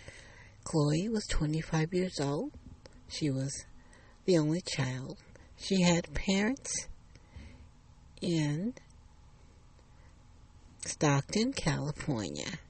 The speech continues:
She lived in San Francisco, California. She decided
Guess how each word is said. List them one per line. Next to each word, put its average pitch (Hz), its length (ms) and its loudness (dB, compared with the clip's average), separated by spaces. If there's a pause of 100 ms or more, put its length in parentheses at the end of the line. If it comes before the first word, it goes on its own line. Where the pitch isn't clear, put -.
(380)
She 214 380 0
lived 135 300 -2
in 156 140 0
San 127 260 0
Francisco, 147 680 -6
California. 131 760 -8 (1000)
She 180 200 2
decided 143 680 0